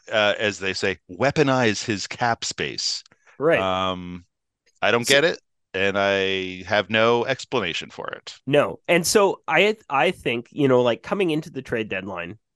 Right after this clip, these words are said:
Speaker 2: the Jets have been playing brutal. They,
Speaker 1: Terrible.
Speaker 2: you know, uh,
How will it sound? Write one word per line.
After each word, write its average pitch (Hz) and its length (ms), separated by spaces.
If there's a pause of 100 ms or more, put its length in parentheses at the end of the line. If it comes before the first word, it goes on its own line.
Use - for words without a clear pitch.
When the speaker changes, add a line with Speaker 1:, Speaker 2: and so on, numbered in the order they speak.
(120)
Speaker 2:
the 127 80
Jets 147 260
have 139 100
been 113 100
playing 101 420
brutal. 120 480 (540)
They, 123 180
Speaker 1:
Terrible. 113 400 (200)
Speaker 2:
you 127 240
know, 117 280
uh, 101 680